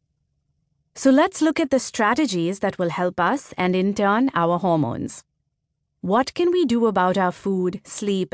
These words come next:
exercise, and relationships that will make us feel good and lead a drug-free life? Read on.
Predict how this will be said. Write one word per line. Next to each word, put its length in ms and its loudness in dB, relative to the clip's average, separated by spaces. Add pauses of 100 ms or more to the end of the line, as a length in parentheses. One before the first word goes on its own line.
exercise, 720 -2
and 220 0
relationships 840 -2 (360)
that 220 -2
will 80 0
make 320 0
us 220 0
feel 340 -2
good 420 0
and 280 0
lead 280 -2
a 80 -4
drug-free 680 -2
life? 480 -4 (800)
Read 340 2
on. 480 2